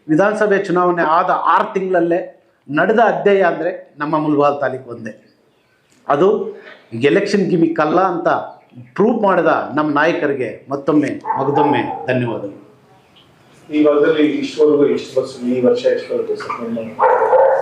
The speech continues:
Speaker 2: ಒಂದು ಈ ಪಂಚಾಯತಿ, ಈ ಹೋಬಳಿ?
Speaker 1: ಈ ಹೋಬಳಿಯಲ್ಲಿ ನಂಗ್ಲಿ, ಮುದಗಿರಿ, ಮುಷ್ಟೂರು,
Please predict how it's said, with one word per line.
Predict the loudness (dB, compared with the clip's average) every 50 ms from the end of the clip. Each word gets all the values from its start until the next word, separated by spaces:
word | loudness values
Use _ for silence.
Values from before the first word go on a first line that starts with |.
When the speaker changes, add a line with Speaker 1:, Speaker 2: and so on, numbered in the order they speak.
| -4 -6 -12 -14 -8 -4
Speaker 2:
ಒಂದು | -2 0 0 0 2 0
ಈ | 2 2
ಪಂಚಾಯತಿ, | 2 2 2 2 2 2 2 0 0
ಈ | -2 -2 -2 0 2 2
ಹೋಬಳಿ? | 4 4 4 2 0 0 -2 -4 -6 -8 -12 -16 -20 -20 -20 -20 -20 -20 -20 -20 -20 -20 -8 -2 2
Speaker 1:
ಈ | 4 4 6
ಹೋಬಳಿಯಲ್ಲಿ | 6 6 6 6 6 4 4 4 4 4 4 2 2 2 4
ನಂಗ್ಲಿ, | 4 4 4 4 2 2 2 2 2 2
ಮುದಗಿರಿ, | 4 4 4 4 2 2 2 2 2 4 2 2 0 -2 -6 -14 -20 -20 -20 -20 -20 -20 -12 -4 0
ಮುಷ್ಟೂರು, | 2 2 2 2 2 2 4 4 4 4 4 2 0 -4 -8 -14